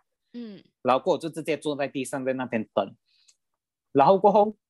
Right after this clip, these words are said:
Speaker 2: 等到我差不多是一个小时半、两个小时，我跟你讲，我那个感觉已经是不能，因为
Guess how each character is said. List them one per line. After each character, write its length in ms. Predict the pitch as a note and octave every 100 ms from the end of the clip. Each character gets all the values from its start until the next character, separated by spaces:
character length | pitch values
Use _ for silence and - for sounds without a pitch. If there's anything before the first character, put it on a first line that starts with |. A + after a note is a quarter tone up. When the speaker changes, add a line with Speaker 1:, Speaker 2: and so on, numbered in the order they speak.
| _ _ -
Speaker 2:
等 160 | D3+
到 240 | C#3 G#3 -
我 180 | C3+ B2 _ _ _
差 180 | - F#3+
不 140 | A#3
多 180 | - E3+
是 140 | A#3
一 100 | A3
个 120 | A#3
小 120 | A#3+ B2
时 140 | D3+
半、 180 | - F3+
两 160 | C3 A2
个 120 | E3
小 160 | -
时， 80 | A2+
我 80 | B2+
跟 140 | C3
你 40 | A2+
讲， 120 | A#2
我 80 | A2
那 120 | B2 E3+
个 100 | F#3
感 220 | D3+ A2+
觉 140 | B2+
已 20 |
经 100 | A2 A#2+
是 80 | -
不 180 | -
能， 180 | D#3 A#2
因 100 | C3
为 140 | F#3